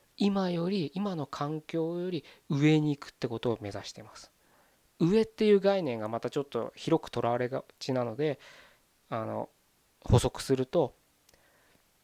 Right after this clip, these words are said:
より良い生を生きるっていうことにフォーカスできる環境だってことです。決して、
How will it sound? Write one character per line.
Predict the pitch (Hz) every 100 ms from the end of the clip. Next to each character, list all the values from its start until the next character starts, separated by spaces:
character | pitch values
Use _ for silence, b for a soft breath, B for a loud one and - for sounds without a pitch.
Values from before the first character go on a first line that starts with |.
| _ _ _ _ _ _ _ _ _ _ _ _ _ _ _ _ _ _ _ _ _ _ -
よ | 135 127
り | 143
良 | 196
い | 175
生 | - - 160 127
を | 104
生 | 110
き | - 139
る | 117 - _ _ _ _ _ _ _ _ _ _ _
っ |
て | 143
い | 147
う |
こ | 147 156
と | 185
に | 139
フ | - 165
ォ | 160
ー |
カ | -
ス | 117 120 -
で | 139
き | -
る | 190
環 | - 110 107 107
境 | 113 113
だ | 143
っ | -
て | 113
こ | 101
と | -
で | 110
す。 | - b b b b _ _ _ _
決 | 131 -
し |
て、 | - 185